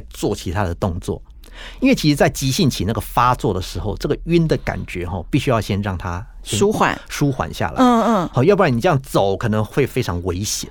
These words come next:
Speaker 1: 这样子。
Speaker 2: 嗯，嗯，嗯，嗯。
Speaker 1: 那所以呢，如果真的有遇到晕的状况的时候哈，第一个你记得一定先原地不动。
Speaker 2: 蹲下吗？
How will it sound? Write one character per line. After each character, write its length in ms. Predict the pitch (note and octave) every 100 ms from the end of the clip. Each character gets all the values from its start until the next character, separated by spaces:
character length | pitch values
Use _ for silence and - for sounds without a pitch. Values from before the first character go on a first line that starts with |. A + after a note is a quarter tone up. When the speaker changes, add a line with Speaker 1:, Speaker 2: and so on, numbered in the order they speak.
| G#2
Speaker 1:
这 100 | -
样 80 | A3
子。 180 | A3
Speaker 2:
嗯， 20 | A3
嗯， 300 | G#3+ G#3 F3+
嗯， 120 | G#3
嗯。 120 | A2 - -
Speaker 1:
那 80 | A#3+
所 160 | G#3+
以 40 | D#3
呢， 240 | A#2+ A2 - -
如 160 | D3+ G#3
果 260 | G#3 G#2+ D#2+
真 180 | C3+
的 100 | C3+
有 160 | E2+ -
遇 120 | E3 A2+
到 200 | A#2 -
晕 240 | C#3+ C3+ C3
的 100 | E2+
状 220 | - F2+
况 180 | - F#2
的 140 | C#2
时 180 | - -
候 200 | E2+ G2+
哈， 160 | F2 - -
第 160 | D#3
一 40 | C#3+
个 140 | F2+
你 140 | D#2+ G2+
记 180 | - F#3
得 300 | - F2+ G2 -
一 100 | C3
定 280 | B2+ D3 A2
先 400 | - - B2+ A#2 B2+ -
原 280 | - G#2 G2 G#2+
地 180 | - G#2 -
不 80 | -
动。 220 | - F#2+ F2+ - -
Speaker 2:
蹲 200 | B3 C4
下 260 | B3+ A#3+ F#3+
吗？ 380 | F3 F3 F#3+